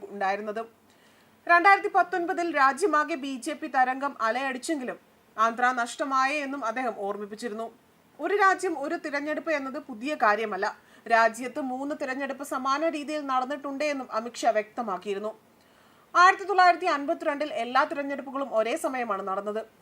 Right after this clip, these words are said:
ആയിരത്തി തൊള്ളായിരത്തി അൻപത്തിയേഴിൽ തിരഞ്ഞെടുപ്പ് തീയതികളിൽ വ്യത്യാസമുണ്ടായിരുന്നുവെങ്കിലും തി-, തിരഞ്ഞെടുപ്പ് ഒരേ സമയം നടത്താനായി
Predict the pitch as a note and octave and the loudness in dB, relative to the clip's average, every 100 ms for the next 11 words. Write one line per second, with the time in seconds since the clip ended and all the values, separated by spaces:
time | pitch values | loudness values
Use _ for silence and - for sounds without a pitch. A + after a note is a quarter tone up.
0 | _ G3+ G#3 G#3 A3+ A#3 A#3 A#3 A#3 A3+ | _ -2 -2 -4 -2 2 2 0 -4 -4
1 | A#3 B3 C4+ A#3+ B3 C#4+ B3+ A#3+ B3+ C4 | -4 -8 -6 -6 -4 -8 -6 -8 -6 -8
2 | B3+ C4+ - B3 C4 B3+ C4 C4+ B3+ B3 | -8 -10 -10 -8 -8 -8 -6 -6 -8 -8
3 | C#4+ D4+ F4 C#4 C#4 D4 D#4 D#4 C#4+ B3 | -4 -4 -4 0 4 4 4 -2 -4 -4
4 | A#3+ C#4 C#4+ - F#4 G4 G4+ G4+ G4 D4 | -8 -8 -8 -4 0 4 2 2 2 6
5 | E4 F4+ F#4+ E4+ E4+ E4+ D4+ C#4+ C#4+ F4 | 6 4 0 0 2 2 2 0 2 2
6 | F4 D#4+ | 4 2